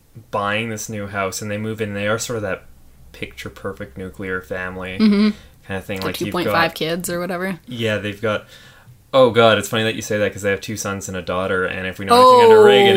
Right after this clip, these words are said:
Speaker 1: Reaganism,
Speaker 2: <laughs>
Speaker 1: um,
Speaker 2: Oh, yeah.
Speaker 1: yeah, uh,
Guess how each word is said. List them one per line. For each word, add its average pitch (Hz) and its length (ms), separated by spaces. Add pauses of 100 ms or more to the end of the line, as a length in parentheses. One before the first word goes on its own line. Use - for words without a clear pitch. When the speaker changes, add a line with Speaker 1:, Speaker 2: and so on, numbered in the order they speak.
(480)
Speaker 1:
Reaganism, - 20
Speaker 2:
<laughs> 269 2000
Speaker 1:
um, 98 580
Speaker 2:
Oh, 180 580
yeah. 151 420
Speaker 1:
yeah, 95 240
uh, 92 640